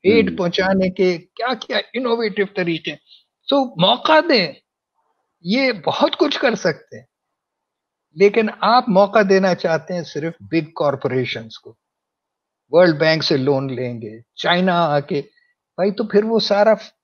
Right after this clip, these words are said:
Speaker 1: उस, जितना पैसा लगेगा वो जाएगा कहाँ? या Washington जाएगा या Beijing जाएगा। वही काम आप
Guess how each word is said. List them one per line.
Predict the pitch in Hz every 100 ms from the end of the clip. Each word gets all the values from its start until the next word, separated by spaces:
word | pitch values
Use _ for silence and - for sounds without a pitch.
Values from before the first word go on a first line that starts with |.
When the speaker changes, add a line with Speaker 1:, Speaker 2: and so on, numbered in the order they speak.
| _
Speaker 1:
उस, | 156 -
जितना | 143 139 160 240 226
पैसा | 190 185 220
लगेगा | 202 196 214 220
वो | 233 220
जाएगा | 214 226 247 233
कहाँ? | 233 180
या | 156 170
Washington | 151 180 - 254 254 240
जाएगा | 240 220 196
या | 160 156
Beijing | 180 247 262 247
जाएगा। | 226 214 208 190 185 _ _ _ _ _ _ _
वही | 180 247 294 254
काम | 247 240 226 214 -
आप | 220 214 -